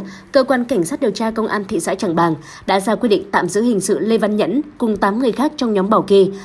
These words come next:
có độ tuổi từ mười bốn đến hai mươi lăm. Trước đó, vào lúc mười bảy giờ ngày ba tháng hai, Công an thị xã Trảng Bàng chia thành nhiều tổ đột kích tại các huyện Gò Dầu, Dương Minh Châu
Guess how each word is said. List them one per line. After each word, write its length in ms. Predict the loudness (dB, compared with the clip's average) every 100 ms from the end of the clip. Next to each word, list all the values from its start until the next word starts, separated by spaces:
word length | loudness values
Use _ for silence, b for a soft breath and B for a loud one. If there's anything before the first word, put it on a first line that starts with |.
| B -2
có 80 | 2
độ 140 | 2
tuổi 260 | 4 2 2
từ 100 | 2
mười 120 | 2
bốn 180 | 2 4
đến 160 | 2 2
hai 120 | 0
mươi 100 | 2
lăm. 180 | 4 2 -2 B B B B B
Trước 180 | 0 2
đó, 120 | 2
vào 140 | 4 2
lúc 100 | 2
mười 220 | 2 2
bảy 240 | 2 0
giờ 160 | 2 2
ngày 160 | 4
ba 100 | 0
tháng 140 | -2 -2
hai, 260 | 0 -2 -4 B 0
Công 120 | 2
an 160 | 2 0
thị 140 | -2
xã 140 | -2 -4
Trảng 220 | -2 0
Bàng 200 | 0 0 -4 B B 0
chia 140 | 2
thành 260 | 2 0 2
nhiều 140 | 2
tổ 140 | 4 4
đột 140 | 2 2
kích 140 | 0 0 -8 -6
tại 100 | -2
các 140 | 0
huyện 200 | 0 0
Gò 160 | 0 2
Dầu, 300 | 4 2 0 B
Dương 220 | -2 0 2
Minh 120 | 0
Châu 260 | 2 2